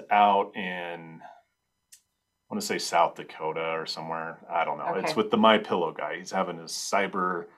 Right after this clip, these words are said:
Speaker 1: seminar with, um, people to prove that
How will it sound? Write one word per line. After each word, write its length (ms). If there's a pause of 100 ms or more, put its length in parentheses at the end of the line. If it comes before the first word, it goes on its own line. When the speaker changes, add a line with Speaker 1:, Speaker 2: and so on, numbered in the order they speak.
(480)
Speaker 1:
seminar 800
with, 200 (260)
um, 600 (140)
people 460
to 260
prove 640
that 360